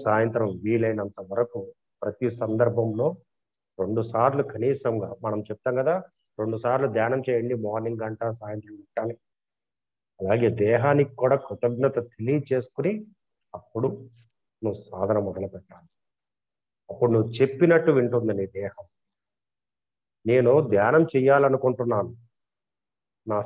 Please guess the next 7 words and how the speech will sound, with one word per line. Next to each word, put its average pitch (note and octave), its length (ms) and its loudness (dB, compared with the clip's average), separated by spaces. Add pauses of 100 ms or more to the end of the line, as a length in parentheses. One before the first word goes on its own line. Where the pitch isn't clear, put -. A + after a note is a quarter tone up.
సాధనని C3+ 640 4
నేను A#2+ 200 2
పెంచుకోవాలనుకుంటున్నాను" A2 1080 -2 (720)
అంటే A2 160 2 (140)
అంతర్ముఖుడినై. G#2+ 720 2 (540)
ఇందుకు A#2+ 420 0 (420)
ఎవరు C3+ 200 4